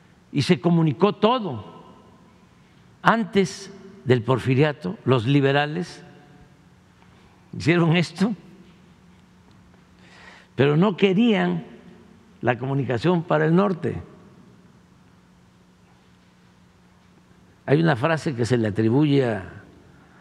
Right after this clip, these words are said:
a Sebastián Lerdo de Tejada,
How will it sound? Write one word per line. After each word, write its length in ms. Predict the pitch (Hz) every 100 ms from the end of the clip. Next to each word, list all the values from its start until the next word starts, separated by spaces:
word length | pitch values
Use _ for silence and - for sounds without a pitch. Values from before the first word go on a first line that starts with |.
| - _ _ _ -
a 140 | -
Sebastián 500 | 98 110 104 143 143
Lerdo 280 | 143 143 135
de 80 | 127
Tejada, 720 | 110 98 123 135 104 80 82